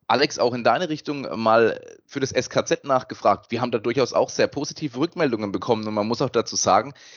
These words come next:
wir waren und sind auch Stand jetzt noch einer der wenigen Weiterbilder in unserem Bereich, die auch ein eigenes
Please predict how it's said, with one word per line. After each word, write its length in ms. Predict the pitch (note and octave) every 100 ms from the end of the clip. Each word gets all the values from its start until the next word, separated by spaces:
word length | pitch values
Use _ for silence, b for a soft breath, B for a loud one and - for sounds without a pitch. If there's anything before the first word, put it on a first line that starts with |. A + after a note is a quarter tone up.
| B _
wir 220 | A2+ F#2+
waren 340 | F#2 C3 D#3
und 140 | C3 B2
sind 360 | - - C#3+
auch 140 | - A2
Stand 340 | - G#2+ G2+
jetzt 380 | A2 - - -
noch 200 | A#2 -
einer 280 | G#2 A2 A#2
der 160 | A2
wenigen 400 | G2+ B2 C3 C#3 - _ _ _
Weiterbilder 960 | - F#2+ C3 D#3 C#3+ - D#3 D#3+ E3 E3+
in 120 | C3
unserem 340 | G#2+ C#3 D3+ C3+
Bereich, 800 | C3 B2 _ _ - B2+ D3 -
die 180 | A#2+
auch 180 | G#2 -
ein 180 | - -
eigenes 520 | - G#2 G#2+ G#2 -